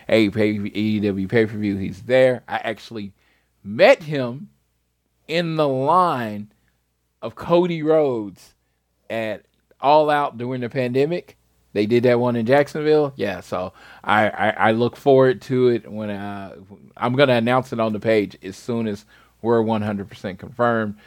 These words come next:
But J R, thank you again for being on the show. You are clutch. I know you did not get a lot of sleep last night, so you're probably tired as hell.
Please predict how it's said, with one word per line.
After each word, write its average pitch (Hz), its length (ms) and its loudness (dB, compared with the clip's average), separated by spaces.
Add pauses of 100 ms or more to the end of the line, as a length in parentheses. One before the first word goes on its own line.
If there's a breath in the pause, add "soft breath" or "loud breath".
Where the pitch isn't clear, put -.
(180 soft breath)
But 90 160 -4
J 117 220 2
R, 113 160 4
thank 107 320 -6
you 90 140 -10
again 113 320 -4
for 104 120 -10
being 98 280 -8
on 90 100 -12
the 95 80 -16
show. 117 280 -4
You 104 180 -6
are 76 180 -12
clutch. 135 480 2 (300 loud breath)
I 104 80 0
know 101 140 -4
you 98 120 -6
did 95 160 -6
not 95 160 -4
get 92 140 -10
a 90 60 -12
lot 87 220 -10
of - 120 -14
sleep 151 340 0
last 139 380 4
night, 131 400 2 (260 soft breath)
so 101 220 -6
you're 98 180 -6
probably 104 320 0
tired 123 420 0
as 110 160 -10
hell. 139 520 -2